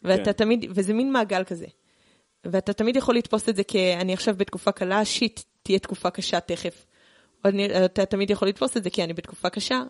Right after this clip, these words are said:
Speaker 1: תהיה תקופה קלה תכף." זה, זה
Speaker 2: כן.
Speaker 1: כאילו, אתה יכול לבחור סוג של איפה לעמוד בתוך המקום הזה.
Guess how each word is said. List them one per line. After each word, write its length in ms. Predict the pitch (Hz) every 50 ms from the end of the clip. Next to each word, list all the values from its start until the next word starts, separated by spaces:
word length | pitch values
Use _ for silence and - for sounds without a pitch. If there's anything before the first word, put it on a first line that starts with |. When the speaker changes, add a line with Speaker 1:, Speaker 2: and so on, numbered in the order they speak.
| - _ - -
Speaker 1:
תהיה 180 | - 180 180 190
תקופה 300 | - - 180 - - 185
קלה 240 | - 190 190 202 196
תכף." 420 | - - - - - - _ _ _ _ _ _ _ _ _ _ _ _ _ _ _ _ _ _ _ _ _ _ _ _ _ _ _ - _ _ _ _ _ 202
זה, 120 | - - 175
זה 220 | 170 - - 160 - - - _ _ _ _ _ _ _ _ _ _
Speaker 2:
כן. 160 | - 127 107 85 - _ -
Speaker 1:
כאילו, 180 | - 208 190
אתה 160 | 185 - - 190
יכול 320 | 190 185 185 - 214 226
לבחור 460 | 226 - - - 202 196 190 190 - - _ _ _ _ _ _ _ _ _ _
סוג 260 | - - - 180 175 -
של 200 | - 160 160 -
איפה 240 | - 175 - - 180
לעמוד 360 | 170 165 160 165 165 165 156
בתוך 300 | 151 170 - 165 - -
המקום 300 | 151 160 - - - 165
הזה. 180 | 170 165 -